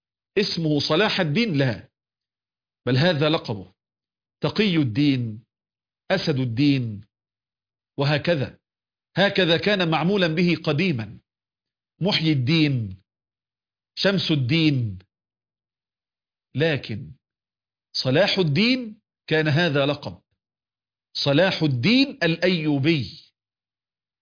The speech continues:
وسمي بالأيوبي نسبة إلى أبيه نجم الدين أيوب رحمة الله عليهم أجمعين،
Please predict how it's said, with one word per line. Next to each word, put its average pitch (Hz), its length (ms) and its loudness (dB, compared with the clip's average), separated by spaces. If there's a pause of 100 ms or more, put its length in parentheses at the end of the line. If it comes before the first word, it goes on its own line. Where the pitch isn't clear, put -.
(120)
وسمي 226 540 0
بالأيوبي 165 760 0
نسبة 170 520 -2
إلى 160 300 -2
أبيه 147 480 0
نجم 135 280 -2
الدين 147 360 -2
أيوب 147 560 -2 (720)
رحمة 147 380 -2
الله 151 340 2
عليهم 151 440 0
أجمعين، 131 560 -2